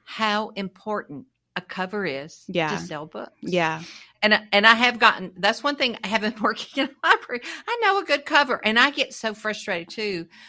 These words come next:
Speaker 1: when I look at sometimes at some of the big publishers and
Speaker 2: Mm-hmm.
Speaker 1: I thought, "Is that the best you can do?"
Speaker 2: Yeah.
Speaker 1: You know,
Speaker 2: Yeah.
Speaker 1: you have a book, it's got an arrow in
Speaker 2: Yeah.
Speaker 1: on it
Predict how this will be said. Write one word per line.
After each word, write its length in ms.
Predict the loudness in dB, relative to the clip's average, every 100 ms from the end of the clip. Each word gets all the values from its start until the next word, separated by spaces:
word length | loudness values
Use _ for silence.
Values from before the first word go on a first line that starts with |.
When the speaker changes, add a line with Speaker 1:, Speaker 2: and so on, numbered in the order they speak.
| -2
Speaker 1:
when 140 | 4
I 120 | 6 6
look 260 | 2 -6
at 60 | -10
sometimes 520 | -6 -6 -2 -4 -6
at 100 | -10
some 180 | -8 -6
of 60 | -6
the 60 | -8
big 280 | -8 -10 _
publishers 800 | -8 -6 -8 -12 -12 -12 -12 -8
and 120 | -4
Speaker 2:
Mm-hmm. 140 | 0
Speaker 1:
I 120 | -2 -2 -2
thought, 320 | 0 0 -8 _ _ _ _ _ _
"Is 260 | 2 2 4
that 280 | 2 4 0
the 100 | -2
best 400 | 0 -2 -4 -10
you 100 | -12
can 180 | -12
do?" 180 | -14 -8
Speaker 2:
Yeah. 360 | 0 2 2 -2 -2
Speaker 1:
You 120 | -2
know, 280 | 0 -2 0
Speaker 2:
Yeah. 220 | 0 2
Speaker 1:
you 80 | 4
have 160 | 4 2
a 40 |
book, 240 | -2 -4 -4
it's 140 | -4
got 160 | 2 2
an 80 | 2
arrow 400 | -2 -2 -4 -8
in 220 | -12 -4
Speaker 2:
Yeah. 260 | 2 4 2
Speaker 1:
on 60 |
it 40 | -2